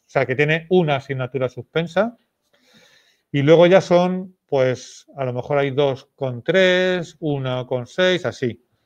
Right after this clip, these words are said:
Pero básicamente hay como un setenta por ciento, setenta y algo por ciento de los alumnos, los que tengo por ahí, un setenta y tantos por ciento que tienen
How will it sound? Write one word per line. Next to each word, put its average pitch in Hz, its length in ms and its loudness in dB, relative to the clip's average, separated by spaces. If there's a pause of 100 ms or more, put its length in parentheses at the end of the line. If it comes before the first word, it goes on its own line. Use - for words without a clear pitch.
(140)
Pero 139 180 4
básicamente 180 640 4 (460)
hay 180 140 6
como 190 180 4
un 202 80 2
setenta 202 480 4
por 185 160 4
ciento, 180 500 -2
setenta 147 360 -2
y - 20 0
algo 170 220 -2
por 170 100 -2
ciento 151 240 -4
de 151 60 2
los 139 120 -2
alumnos, 160 280 -2
los 131 120 -4
que 139 80 -2
tengo 120 160 -2
por 123 120 2
ahí, 117 100 0 (340)
un 156 120 -6
setenta 170 260 0
y 160 60 2
tantos 156 260 4
por 143 180 0
ciento 175 320 -2
que 131 120 -2
tienen 131 340 -2